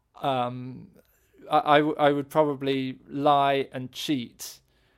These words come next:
to avoid a situation where someone would think negatively of me or be upset. Like, if I'd made a mistake,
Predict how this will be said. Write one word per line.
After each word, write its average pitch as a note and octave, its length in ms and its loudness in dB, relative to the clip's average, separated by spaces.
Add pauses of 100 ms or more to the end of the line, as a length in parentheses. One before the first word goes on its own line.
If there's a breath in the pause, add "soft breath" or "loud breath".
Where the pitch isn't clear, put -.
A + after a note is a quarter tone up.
(260)
to C#3+ 180 -4
avoid C#3+ 480 2
a C#3+ 40 -6
situation C#3 800 -4
where B2 160 -2
someone C3 500 -4
would A#2+ 120 -8
think - 340 -10
negatively B2+ 640 -6
of A2 180 -6
me A#2 160 -6
or A#2 120 -4
be B2+ 160 -2
upset. - 800 -4
Like, C3 180 -2
if D#3 100 -2
I'd D#3 220 4
made C#3+ 240 -2
a C3 40 -8
mistake, - 800 -6